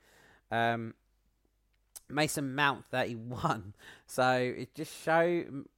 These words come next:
Mount has now pumped his total up to, I think he's on thirty-eight, I think it is, or something, forty-two, something silly like that, because of the week that he just had. All his points has come from last week.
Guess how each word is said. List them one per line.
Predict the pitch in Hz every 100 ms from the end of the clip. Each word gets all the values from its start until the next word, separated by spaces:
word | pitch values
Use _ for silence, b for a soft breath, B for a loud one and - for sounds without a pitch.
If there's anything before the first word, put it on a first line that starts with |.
| -
Mount | 135 170 170 -
has | - 131
now | 131 127 110 _ _
pumped | 139 - -
his | -
total | - 131 104 107
up | 104 _
to, | - 113
I | - _ _ _ -
think | 120
he's | 135
on | 123
thirty-eight, | - 135 127 117 110 123 131
I | -
think | 113 98
it | 87
is, | 104
or | 104
something, | - 151 143 131 - _ _ B B B
forty-two, | - 147 123 - - 135 120 117
something | - 127 127
silly | - 117 107
like | 98 85
that, | 98 92 - B B B _
because | 113 - 135 139 120
of | 127 120 - -
the | 110
week | 123 123 -
that | 127
he | 113 95
just | 139 -
had. | - 135 117 95 - - B B B B
All | - 175
his | 165 -
points | - 165 120 - -
has | 120 -
come | - 117
from | - 117 110
last | 107 -
week. | 101 92 -